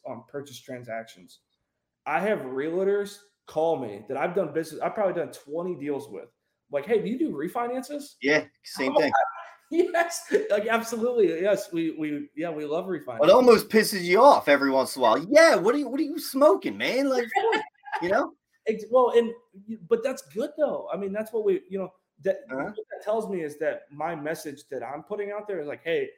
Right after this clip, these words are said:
Speaker 1: we wanna be the lender that you, that your clients go to when they wanna buy a home," is
Speaker 2: Mm-hmm.
Speaker 1: working. Okay. Um, but what it also tells me is I need to do a better job of, of, of, of being out there for everyone.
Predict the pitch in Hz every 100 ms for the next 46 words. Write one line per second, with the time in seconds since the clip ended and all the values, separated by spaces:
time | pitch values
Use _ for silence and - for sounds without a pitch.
0 | _ _ 156 196 175 160 156 135 143 143
1 | 127 113 135 131 - 113 131 131 131 120
2 | - 123 123 117 95 107 - 101 110 135
3 | 156 165 123 127 151 196 _ _ _ _
4 | _ - 127 127 123 120 - _ - 147
5 | 131 - 285 247 185 - - _ _ -
6 | 180 170 202 220 190 175 160 147 160 208
7 | 185 156 147 139 131 123 135 139 139 123
8 | 120 - _ - 143 135 123 117 - 143
9 | 143 139 139 - - _ _ 143 139 135
10 | 120 _ _ 160 _ 143 156 160 139 -
11 | 143 143 143 139 131 - 113 117 131 120
12 | 85